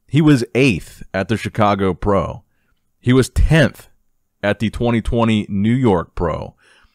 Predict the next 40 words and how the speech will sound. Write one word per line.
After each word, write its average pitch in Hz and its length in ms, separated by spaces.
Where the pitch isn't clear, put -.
At 131 160
last 156 300
year's 131 160
Tampa 165 320
Pro, 82 320
he 104 100
also 104 240
competed 101 380
there 98 120
as 80 100
well. 101 240
He 101 100
was 95 120
fourth, 131 340
so 107 100
he 110 40
did 131 100
a 123 40
little 110 140
bit 95 160
better 87 200
there. 98 340
But 123 100
at 131 80
the 139 60
twenty 185 260
nineteen 160 460
Tampa, 98 300
he 113 100
was 95 180
ninth. 95 500
At 87 120
the 101 80
twenty 127 200
nineteen 120 380
Toronto 110 460
Pro, 104 420
he 101 140
was 101 200
eleventh. 101 520